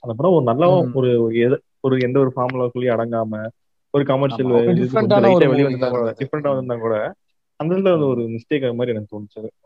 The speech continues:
Speaker 1: அதான் சொல்ல
Speaker 2: கரெக்ட்,
Speaker 1: வந்தேன்.
Speaker 2: கரெக்ட், கரெக்ட். ம். Maybe அவனையுமே ஒரு ஃபேமிலி மேனா காமிச்சிருந்திருக்கலாம்.
Speaker 1: ஆமா,
Speaker 2: So,
Speaker 1: காமிச்சிருக்கலாம். தப்பு
Speaker 2: after
Speaker 1: இல்லைல்ல.
Speaker 2: love, love is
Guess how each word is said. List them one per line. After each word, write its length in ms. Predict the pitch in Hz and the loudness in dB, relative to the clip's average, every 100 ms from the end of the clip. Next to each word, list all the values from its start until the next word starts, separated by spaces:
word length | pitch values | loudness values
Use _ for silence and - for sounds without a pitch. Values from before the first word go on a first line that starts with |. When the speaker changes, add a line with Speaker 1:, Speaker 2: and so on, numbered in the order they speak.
| _ _ - | _ _ -2
Speaker 1:
அதான் 140 | 120 | -2
சொல்ல 180 | 117 107 | 0 -4
Speaker 2:
கரெக்ட், 40 | |
Speaker 1:
வந்தேன். 260 | 104 107 90 _ _ | -4 -8 -14 _ _
Speaker 2:
கரெக்ட், 40 | |
கரெக்ட். 200 | 101 - _ | -20 -20 _
ம். 420 | 123 113 104 98 | -16 -14 -14 -6
Maybe 200 | 123 233 | 0 4
அவனையுமே 380 | 302 254 285 294 | 4 4 2 2
ஒரு 140 | 302 262 | 2 2
ஃபேமிலி 240 | 233 220 220 | 0 0 0
மேனா 200 | 202 190 | -2 -2
காமிச்சிருந்திருக்கலாம். 680 | 175 160 147 135 123 120 131 _ _ - - _ _ - | -2 -2 -4 -6 -4 -6 -6 _ _ -20 -20 _ _ 0
Speaker 1:
ஆமா, 140 | 254 | 4
Speaker 2:
So, 160 | 285 147 | 4 4
Speaker 1:
காமிச்சிருக்கலாம். 500 | 139 190 196 117 110 | 2 0 0 0 2
தப்பு 240 | 131 190 | 6 6
Speaker 2:
after 20 | |
Speaker 1:
இல்லைல்ல. 240 | 156 - - | 6 4 6
Speaker 2:
love, 160 | 254 | 6
love 280 | 330 254 254 | 6 4 2
is 80 | 226 | -2